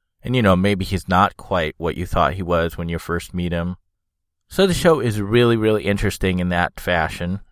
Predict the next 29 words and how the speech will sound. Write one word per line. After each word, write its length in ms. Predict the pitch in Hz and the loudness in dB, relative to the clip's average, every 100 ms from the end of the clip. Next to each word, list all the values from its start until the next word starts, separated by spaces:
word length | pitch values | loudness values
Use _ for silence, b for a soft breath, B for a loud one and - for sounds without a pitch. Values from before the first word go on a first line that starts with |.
| _ _ _ _ _ - | _ _ _ _ _ -10
And 100 | 120 | 2
so 220 | 147 143 - | 6 6 6
I 80 | |
find 200 | 127 143 | 0 0
the 40 | 117 | 2
characters 580 | 120 107 - 95 95 - | 2 2 2 -2 -2 -6
really, 180 | 120 113 | -2 0
really 280 | 95 92 85 | 2 2 2
interesting. 720 | 92 95 - 87 82 80 - - _ _ _ _ _ _ _ - | 0 -2 -2 -2 -4 -6 -10 -16 _ _ _ _ _ _ _ 2
There 180 | 143 147 | 4 4
is 460 | 175 180 175 170 - - | 8 10 10 6 -6 -12
some 320 | - 269 254 | 0 2 2
action 720 | 151 120 107 - 104 104 147 - _ _ _ - | 4 4 4 2 -2 -2 -6 -10 _ _ _ 0
I 280 | 101 104 101 | 2 2 2
believe 340 | 127 151 190 | 0 -2 0
it's 160 | - - | -2 2
the 140 | 101 | 0
first 480 | - 110 110 - - | 2 2 2 0 -8
episode, 600 | 101 - - 107 104 101 | -8 -8 -6 0 0 0
they 100 | 92 | -4
get 300 | 87 92 - - | -2 -2 -2 -8
a 80 | |
little 300 | 104 131 156 | -4 -2 0
bit 140 | 147 127 | 2 0
into 480 | 120 - 113 107 104 | -2 -4 -4 -2 -4
sort 180 | 104 | -4
of 60 | 101 | -6
flying 680 | - 98 90 90 90 87 87 | -6 2 4 6 4 0 -2
and 220 | 87 85 | -6 -8